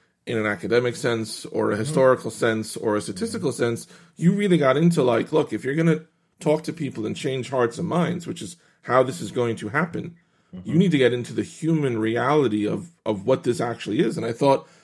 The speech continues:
Speaker 1: your book did a great job of using big, bold-faced names to bring that reality to people who might not think it otherwise.
Speaker 2: Right. And the, the, you know, the thing is sometimes,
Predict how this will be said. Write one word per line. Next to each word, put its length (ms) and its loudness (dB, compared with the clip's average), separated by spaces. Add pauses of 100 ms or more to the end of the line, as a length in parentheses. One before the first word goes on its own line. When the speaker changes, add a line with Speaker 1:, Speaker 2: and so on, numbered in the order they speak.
(200)
Speaker 1:
your 180 4 (140)
book 200 4
did 160 4
a 40 4 (100)
great 200 2
job 340 6
of 100 0 (240)
using 440 -4
big, 340 0
bold-faced 680 2
names 600 2 (440)
to 100 0
bring 320 2
that 160 2
reality 460 2
to 80 0
people 300 -8
who 100 -4
might 240 2
not 180 -2
think 200 -6
it 80 -6
otherwise. 640 -8 (400)
Speaker 2:
Right. 420 -2
And 260 4
the, 200 4
the, 80 2
you 80 2
know, 200 4
the 60 -4
thing 200 0
is 200 2
sometimes, 720 0